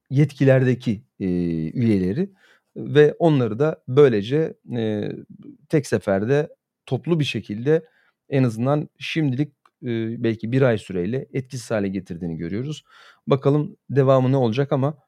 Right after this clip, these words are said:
e, telefonlar için ve diğer kullandığımız cihazlar için böyle bir tehdit olmadığını ve İsrail'in aslında basit bir yöntemle, daha önce kullanılmış bir yöntemle saldırarak başarılı olduğunun altını çizmekte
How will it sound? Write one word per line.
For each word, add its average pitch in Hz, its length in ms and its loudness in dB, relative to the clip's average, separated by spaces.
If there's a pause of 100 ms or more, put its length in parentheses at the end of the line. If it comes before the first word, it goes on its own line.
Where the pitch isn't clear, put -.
(200)
e, 101 480 -2
telefonlar 117 520 2
için 135 260 -6 (480)
ve 104 260 -2 (200)
diğer 113 240 -2
kullandığımız 98 400 -2
cihazlar 95 300 -2
için 110 220 -8
böyle 95 180 -4
bir 92 60 -14
tehdit - 340 -8
olmadığını 98 760 -4
ve 101 280 0
İsrail'in 101 520 -4
aslında 107 480 -6
basit 196 340 -2
bir 123 320 0 (100)
yöntemle, 110 580 0
daha 139 180 4
önce 135 180 0
kullanılmış 127 480 -2
bir 127 60 -2
yöntemle 110 400 0
saldırarak 120 640 0
başarılı 117 420 0
olduğunun 101 420 0
altını 123 440 -2 (160)
çizmekte 120 560 -4